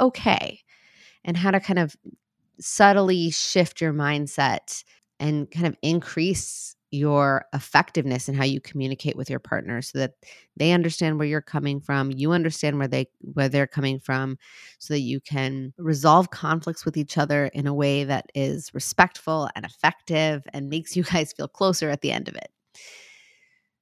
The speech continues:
So let's start out with communication, 'cause I actually think that's one of the bedrock pieces of what helps getting on the same page with your partner in parenting.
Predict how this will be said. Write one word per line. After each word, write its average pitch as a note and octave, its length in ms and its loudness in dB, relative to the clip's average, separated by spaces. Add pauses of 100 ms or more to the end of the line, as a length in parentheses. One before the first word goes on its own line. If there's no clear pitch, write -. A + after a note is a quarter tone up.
(240)
So - 140 -4
let's C#4+ 160 2
start A4 220 4
out A3 120 6
with D#3+ 120 -4
communication, - 640 -10
'cause D#3 160 -4
I F3+ 80 10
actually G3 260 2
think E3 160 0
that's C#3+ 220 -4
one D3 100 0
of C3 120 -4
the C#3 60 -4
bedrock B2+ 640 2
pieces G#2+ 580 -6 (100)
of C3+ 500 -2 (140)
what D3 380 2
helps - 640 -4
getting D3 280 0
on C#3 60 -2
the C3 80 -4
same B2+ 260 -6
page A#2 260 -8
with B2+ 100 -10
your B2+ 100 -6
partner G2+ 320 -6
in G2+ 80 -6
parenting. C3 580 -8